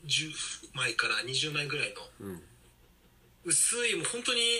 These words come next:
Speaker 1: フリーペーパーみたいな感じになってて。
Speaker 2: なんかあの、パンフレットみたいな感じよね、映画の。
Speaker 1: そう。
Speaker 2: あの、ひら-、平閉じというか、平閉じ？
Speaker 1: 毎週、
Speaker 2: 中-、中閉じか。
Speaker 1: そう。
Speaker 2: うん。はいはい。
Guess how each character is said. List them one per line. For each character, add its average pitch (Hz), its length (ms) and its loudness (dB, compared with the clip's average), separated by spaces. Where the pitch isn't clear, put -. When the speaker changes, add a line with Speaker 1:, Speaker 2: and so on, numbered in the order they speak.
Speaker 1:
フ - 120 0
リ - 160 6
ー - 20 -2
ペ - 120 2
ー - 40 2
パ - 60 2
ー 135 60 2
み 131 100 -6
た 117 80 -2
い 107 40 0
な - 80 -8
感 127 60 -6
じ 135 60 0
に 135 60 0
な 123 60 2
っ 113 40 4
て 113 60 2
て。 117 60 2
Speaker 2:
な 113 60 2
ん 117 180 0
か - 60 -6
あ - 100 -12
の、 - 40 -20
パ 220 100 4
ン 220 80 2
フ 165 80 -2
レ 113 60 0
ッ 95 40 -8
ト 92 100 -8
み 87 80 -10
た 85 80 -14
い - 20 -14
な 80 80 -14
感 90 180 -14
じ 87 80 -14
よ 95 60 -10
ね、 123 240 -2
映 98 60 -4
画 92 100 -8
の。 90 180 -14
Speaker 1:
そ 107 180 -2
う。 107 60 -2
Speaker 2:
あ 101 60 -6
の、 101 80 -6
ひ 127 140 -6
ら-、 131 160 2
平 131 200 0
閉 131 160 -2
じ 139 120 -6
と 107 80 -6
い 76 100 -6
う 73 40 -12
か、 - 200 -16
平 113 200 -6
閉 127 160 -4
じ？ 156 80 -8
Speaker 1:
毎 - 160 4
週、 - 80 2
Speaker 2:
中-、 285 100 4
中 - 140 2
閉 117 160 -2
じ 127 80 -6
か。 - 80 -8
Speaker 1:
そ 165 60 -4
う。 - 20 -4
Speaker 2:
う 185 40 -8
ん。 - 20 -14
は - 60 -16
い - 460 -20
は - 40 -20
い。 - 20 -20